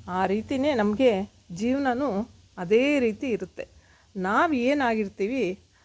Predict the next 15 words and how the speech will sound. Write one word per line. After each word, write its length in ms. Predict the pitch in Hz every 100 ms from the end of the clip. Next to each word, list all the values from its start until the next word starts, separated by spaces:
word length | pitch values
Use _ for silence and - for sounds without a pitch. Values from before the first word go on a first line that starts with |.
| _
ಅದಕ್ಕೆ 340 | 170 190 185 233
ನಾವೇ 440 | 175 170 208 262
ಕಾರಣ 340 | 285 190 180 175
ಆಗ್ತೀವಿ. 440 | 165 - 160 - _ _ _ _ _ _ - -
ಅದಕ್ಕೆ 300 | 165 170 254
ಪ್ರತಿ 460 | 254 196 180 262 262
ಒಂದೊಂದು 480 | 214 208 185 185
ಹೆಜ್ಜೆಲೂ, 800 | 190 185 175 277 269 220 277 202 - _ _ _ _
ನಮ್ಮ 240 | 180 185 190
ಹಿರಿಕರು 520 | 185 202 247 - 220
ಹೇಳ್ದ 320 | 185 190 196
ಹಾಗೆ, 580 | 180 175 175 214 220 160 _ _ - _ -
ಒಂದೊಂದು 440 | 196 202 196 190
ಹೆಜ್ಜೆಲೂ 720 | 190 190 190 196 277 240 247
ನಮ್ಮ, 280 | 254 196 202